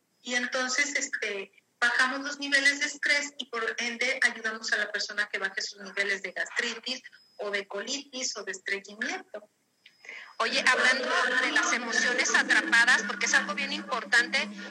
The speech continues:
Speaker 2: que yo creo que las personas, eh, necesitan saberlo, Ara, es que definitivamente no solamente el terapeuta va a entender qué es lo que le está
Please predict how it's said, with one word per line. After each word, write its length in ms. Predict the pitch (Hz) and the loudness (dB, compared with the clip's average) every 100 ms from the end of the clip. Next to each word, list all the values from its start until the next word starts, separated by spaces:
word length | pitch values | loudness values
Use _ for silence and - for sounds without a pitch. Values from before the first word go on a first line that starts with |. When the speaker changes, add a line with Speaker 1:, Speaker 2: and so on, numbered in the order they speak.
| - | -6
Speaker 2:
que 340 | 240 214 214 208 | -2 0 -2 -4
yo 140 | 202 240 | -6 -4
creo 160 | 302 | -2
que 100 | 311 | 2
las 180 | 302 202 | 0 2
personas, 680 | 202 214 254 247 277 - - | 0 0 0 4 4 4 -2
eh, 220 | 220 214 | -4 -4
necesitan 580 | 208 220 220 240 - 294 | -4 -4 -4 -4 -2 0
saberlo, 600 | 302 240 214 226 247 254 | 0 0 0 -2 0 2
Ara, 280 | 240 240 240 | 4 6 4
es 160 | 247 - | 2 0
que 200 | 311 302 - - _ - | -2 -2 -10 -20 _ -8
definitivamente 1000 | 220 240 233 226 262 311 320 302 302 302 | -8 -6 -8 -8 0 0 2 -4 -2 -4
no 140 | 285 | -2
solamente 1080 | 302 302 294 311 294 277 269 269 277 349 - _ _ _ _ | -2 0 4 4 2 -2 -6 -4 -2 -2 -8 _ _ _ _
el 220 | 226 220 | -2 -2
terapeuta 800 | - 220 185 - 254 277 - 320 | 0 2 2 2 0 0 2 4
va 140 | 320 262 | 4 4
a 60 | 302 | 2
entender 880 | 311 - _ - 247 226 233 262 294 | 0 -8 _ -4 -2 -2 2 2 2
qué 100 | 277 | 0
es 60 | |
lo 140 | 277 285 | 0 -2
que 120 | 294 | -2
le 100 | 233 | -2
está 380 | - 240 240 | -2 -2 -2